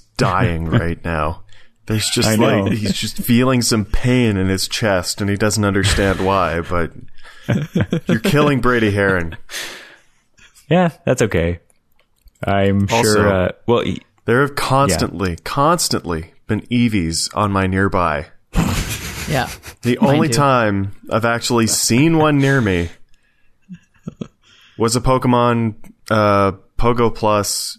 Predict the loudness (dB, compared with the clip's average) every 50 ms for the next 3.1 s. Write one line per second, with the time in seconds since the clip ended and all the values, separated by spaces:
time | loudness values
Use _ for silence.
0 | _ _ -18 -6 -2 0 2 2 2 0 -2 -2 -4 -2 -2 -2 -4 -4 -6 -8
1 | -10 -10 -12 -16 -20 -20 -20 -20 -20 -20 -20 -20 -20 _ _ -4 -2 0 0 0
2 | 0 0 0 -2 -2 -2 -4 -6 -8 -8 -8 -8 -8 -10 -12 -18 -20 -20 -20 -20
3 | -20 -20